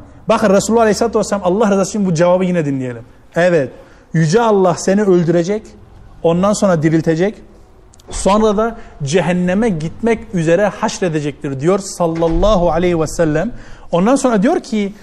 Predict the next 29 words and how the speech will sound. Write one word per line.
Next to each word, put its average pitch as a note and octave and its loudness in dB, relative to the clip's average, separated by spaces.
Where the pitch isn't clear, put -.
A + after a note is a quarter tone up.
Yasin F3+ 2
suresinde A3 0
yer A3 2
alan, A#3 0
"İnsan G3+ 2
hiç C4 -2
bizim G#3 0
kendisini F#3+ -2
bir G#3+ 2
nutfeden F#3 0
yarattığımıza E3+ 0
bakmaz G3 0
mı? F3+ -2
Sonra A3 2
bu A3+ 2
ayetler F3+ 2
nazil E3 -2
oldu," C3 -2
diyor. A2+ -14
Yani D3+ -6
bu F3 2
ayetin E3+ -2
sebebi F3 -2
nuzulunda D#3 -6
böyle G3 2
bir A#3+ -4
olay E3 2
zikrediliyor. D3 -2
Bakın, G3 0